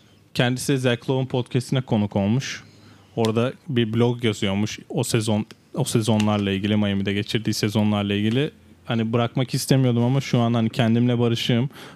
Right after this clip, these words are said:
Hall of Fame'e girmemesini biz konuşmuştuk. Kesin girer diye konuştuğumuz isimlerdendi. Bu sene girmemeyi anlıyorum. Hani Duncan, Garnett ve Kobe olduğu için ama önümüzdeki senelerde gireceğime eminim demişti.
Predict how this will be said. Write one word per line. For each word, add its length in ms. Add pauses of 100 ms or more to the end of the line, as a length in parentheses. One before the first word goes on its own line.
Hall 140
of 160
Fame'e 260
girmemesini 680
biz 180
konuşmuştuk. 600
Kesin 320
girer 300
diye 100
konuştuğumuz 540
isimlerdendi. 760 (480)
Bu 100
sene 240
girmemeyi 480
anlıyorum. 440
Hani 260
Duncan, 420
Garnett 440
ve 60
Kobe 340
olduğu 260
için 220
ama 240
önümüzdeki 460
senelerde 420
gireceğime 560
eminim 420
demişti. 380